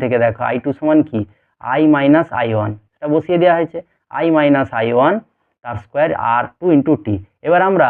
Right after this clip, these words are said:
আহ, differentiate with respect to আই ওয়ান, মানে আই ওয়ানের সাপেক্ষে আমরা ডিফারেন্সিয়েট করছি। কি হবে? তাহলে ডিএইচ by ডিআই ওয়ান, তার মানে আই ওয়ানের রেসপেক্টে যদি করি, তার মানে কি হবে? আই স্কয়ারের ডিফারেন্সিয়েট কি হবে? টু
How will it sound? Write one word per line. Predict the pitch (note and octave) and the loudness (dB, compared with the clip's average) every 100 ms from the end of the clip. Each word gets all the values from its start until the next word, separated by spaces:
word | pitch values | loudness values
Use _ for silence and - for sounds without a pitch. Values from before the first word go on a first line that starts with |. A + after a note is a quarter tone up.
| A#2+ | 0
আহ, | D3+ - _ _ - A#2 A#2 C3+ | -4 -10 _ _ -10 -4 0 0
differentiate | - F#3 F#3 F3+ F#3 E3 | 0 0 0 -2 0 2
with | D#3 C#3+ | 2 0
respect | - D#3 - | -2 -12 -8
to | G#3 - | -6 -4
আই | B2 A#2 | -2 -2
ওয়ান, | A2+ A#2+ | 0 0
মানে | C#3+ - | 0 -2
আই | B2 C#3 | -2 0
ওয়ানের | D#3+ E3+ - | 0 0 -4
সাপেক্ষে | C#3 C3+ C3+ | -4 -4 -4
আমরা | B2 D3+ C#3+ | -2 0 0
ডিফারেন্সিয়েট | C#3 C3+ C3 C3+ A2+ - | 0 0 0 -2 -10 -10
করছি। | G#2+ G#2 - | -12 -12 -4
কি | E3 | 0
হবে? | E3 E3 | 2 0
তাহলে | D3 C3+ B2+ | -2 0 4
ডিএইচ | D#3+ E3+ D#3+ | 6 4 4
by | E3 D#3+ | 2 4
ডিআই | C#3 D3 C3+ | 4 4 2
ওয়ান, | A#2 A#2+ C#3 _ - | 0 0 -4 _ -8
তার | C#3 | -6
মানে | C#3+ B2 | -4 -2
আই | C3+ | 2
ওয়ানের | D#3+ F3 E3+ | 2 4 2
রেসপেক্টে | E3 D#3+ E3+ - D#3+ | 0 -2 -12 -6 2
যদি | D3+ C3+ | 2 2
করি, | B2 A#2 C#3 | 2 2 0
তার | C#3 C#3+ | 0 0
মানে | D3+ | 0
কি | - C#3+ | -2 0
হবে? | B2 A2 | 2 2
আই | C#3+ - | -2 -4
স্কয়ারের | - D#3 D#3 D#3+ - - C#3 | 0 2 4 2 -2 -6 -2
ডিফারেন্সিয়েট | C3+ D#3 D#3+ E3 D3 | 0 0 0 0 -6
কি | C3 | -2
হবে? | B2 B2 | -4 -2
টু | F3 | 0